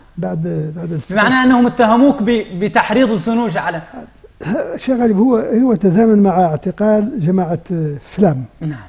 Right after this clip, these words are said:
Speaker 1: اعتقالي تزامن معه. لكن <laughs> شيء غريب، لا، لم تكن لي أي علاقة. طبعًا كنت أعرف بعض الأشخاص، ومن بينهم،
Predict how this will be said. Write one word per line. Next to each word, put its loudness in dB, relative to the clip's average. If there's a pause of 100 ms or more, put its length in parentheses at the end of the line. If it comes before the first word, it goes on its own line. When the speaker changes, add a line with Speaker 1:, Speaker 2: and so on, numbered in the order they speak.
(720)
Speaker 1:
اعتقالي -4
تزامن -4
معه. -8 (680)
لكن -2 (460)
<laughs> -6
شيء 0
غريب، 2
لا، -2
لم -4
تكن 0
لي 0
أي -4
علاقة. -8 (340)
طبعًا 0 (280)
كنت -4
أعرف -2
بعض -2
الأشخاص، -4 (460)
ومن 2
بينهم، 4